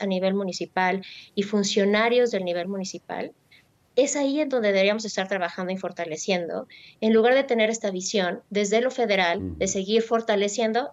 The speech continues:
Speaker 1: Recuerdo ahorita, eh, habías referido el fortalecimiento de Guardia Nacional, por ejemplo. Lo que necesitamos es apuntalar al, al municipio, empezar a blindarlo, porque no lo hemos hecho en ya casi veinte décadas,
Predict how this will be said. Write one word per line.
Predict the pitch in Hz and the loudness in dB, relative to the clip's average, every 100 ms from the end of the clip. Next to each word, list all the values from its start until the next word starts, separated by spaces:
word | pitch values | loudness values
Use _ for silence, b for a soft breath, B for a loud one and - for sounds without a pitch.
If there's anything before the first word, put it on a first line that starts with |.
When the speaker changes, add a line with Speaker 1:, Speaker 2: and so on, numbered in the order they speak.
| - | -8
Speaker 1:
Recuerdo | 190 202 190 | -4 0 2
ahorita, | 196 196 196 196 - | 0 0 -2 -2 -6
eh, | 185 185 180 | -6 -4 -2
habías | 190 190 190 | 0 0 2
referido | 208 196 190 185 | 0 0 0 0
el | 190 185 | 0 0
fortalecimiento | 190 185 175 180 - 196 190 | -4 -4 -2 -2 -2 -2 0
de | 196 | 2
Guardia | 185 185 | 2 0
Nacional, | 175 170 - 190 190 | 0 -2 -2 -2 -2
por | 175 | -6
ejemplo. | 180 196 196 - - B B B B - | -4 -4 -4 -8 -18 B B B B 0
Lo | 220 | 2
que | 220 | 4
necesitamos | 220 214 208 220 214 240 240 202 - 240 | 4 4 2 0 0 0 0 -2 -2 -2
es | 240 | -2
apuntalar | 247 233 233 220 214 226 269 294 | -2 0 0 2 2 2 2 2
al, | 214 - | 0 -2
al | 196 | -4
municipio, | 185 180 - 202 - - - B B B - | -4 -6 -6 -6 -6 -10 -12 B B B 0
empezar | 220 220 226 247 269 | 2 4 2 2 2
a | 285 | 0
blindarlo, | 233 220 262 294 196 - | 0 0 0 -2 -6 -2
porque | 247 240 254 | -2 2 2
no | 294 330 | 2 2
lo | |
hemos | 349 294 277 | 0 -2 2
hecho | 330 320 - - | 0 0 -2 0
en | 220 240 | 2 2
ya | 269 285 | 2 0
casi | 302 294 262 | 0 0 0
veinte | 262 285 277 254 | 2 2 -2 -2
décadas, | 262 247 202 180 277 | -2 -2 -2 -2 -6